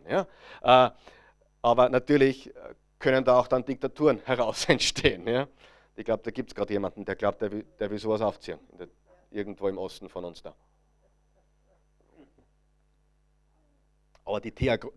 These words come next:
die Theokratie, so wie sie Mose gelebt hat und dann Josua und dann David, die ja mit Gott lebten, da ging's dem Volk richtig gut. Und der König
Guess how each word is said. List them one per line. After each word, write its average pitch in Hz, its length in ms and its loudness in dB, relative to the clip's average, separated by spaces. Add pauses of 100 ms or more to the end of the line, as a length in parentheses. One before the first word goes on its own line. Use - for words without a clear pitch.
die 107 180 -8
Theokratie, 127 880 -2 (640)
so 110 220 -4
wie 101 160 -4
sie 101 140 -10
Mose 104 500 0 (180)
gelebt 104 400 -4
hat 87 100 -8
und 82 160 -16
dann 85 120 -12
Josua 110 520 0 (260)
und 92 200 -16
dann 90 160 -10
David, 117 560 -2 (320)
die 107 60 -18
ja 98 80 -6
mit 107 260 -12
Gott 123 220 -2
lebten, 117 480 -4 (760)
da 95 80 -12
ging's 127 240 -8
dem 104 160 -8
Volk 104 340 -4
richtig 117 300 -14
gut. - 300 -14 (1040)
Und 104 180 -10
der 98 60 -6
König 117 340 -2